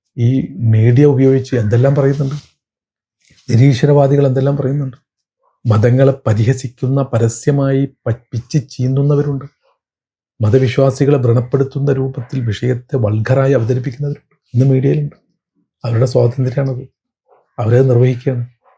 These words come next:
അതിൻ്റെ പേരിൽ നമ്മൾ, ഏഹ്, നമുക്ക് വിഷമമുണ്ടോ? ഉണ്ട്. അവർക്കൊരു സുഖമുണ്ടോ? ഉണ്ട്. അതിൻ്റെ പേരിൽ വല്ല സങ്കടന ഉണ്ടോ?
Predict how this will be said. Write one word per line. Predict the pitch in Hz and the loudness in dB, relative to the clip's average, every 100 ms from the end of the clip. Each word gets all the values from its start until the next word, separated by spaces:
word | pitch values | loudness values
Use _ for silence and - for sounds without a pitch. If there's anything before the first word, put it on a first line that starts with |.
| _ _ _ _ 117 | _ _ _ _ 0
അതിൻ്റെ | 117 123 | 2 4
പേരിൽ | 131 135 139 | 4 2 2
നമ്മൾ, | 131 131 135 135 - _ 131 | 0 2 0 -2 -10 _ -2
ഏഹ്, | 127 131 - | 0 -2 -2
നമുക്ക് | 127 120 127 | 0 2 2
വിഷമമുണ്ടോ? | 143 117 139 131 101 - _ - | 0 0 0 0 -2 -6 _ -6
ഉണ്ട്. | 135 135 131 _ _ _ _ _ _ 120 | -4 -4 -6 _ _ _ _ _ _ 2
അവർക്കൊരു | 131 131 139 | 2 2 0
സുഖമുണ്ടോ? | - 135 117 98 _ 135 | 0 0 0 -4 _ -2
ഉണ്ട്. | 135 135 - _ _ _ _ _ | -2 -4 -10 _ _ _ _ _
അതിൻ്റെ | 117 127 135 | 0 2 2
പേരിൽ | 147 151 | 2 2
വല്ല | 151 | 0
സങ്കടന | 151 135 151 156 | 0 0 2 0
ഉണ്ടോ? | 131 | -2